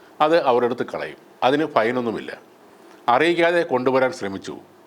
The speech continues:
അതായത് നിരോധിക്കപ്പെട്ട സാധനങ്ങൾ കടത്താൻ ശ്രമിച്ചു എന്ന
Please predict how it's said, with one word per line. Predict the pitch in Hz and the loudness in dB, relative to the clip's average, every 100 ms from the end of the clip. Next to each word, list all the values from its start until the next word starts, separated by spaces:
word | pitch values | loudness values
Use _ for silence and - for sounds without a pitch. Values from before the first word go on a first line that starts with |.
| - - - - | -20 -20 -8 0
അതായത് | 131 143 151 131 | 2 2 0 0
നിരോധിക്കപ്പെട്ട | 127 147 156 165 156 151 - | 2 0 0 -2 0 -2 0
സാധനങ്ങൾ | 110 113 120 123 117 | 0 2 0 -4 -2
കടത്താൻ | 104 110 135 139 | -4 -2 -2 -2
ശ്രമിച്ചു | 135 117 113 110 | -4 -4 -4 -6
എന്ന | 98 | -4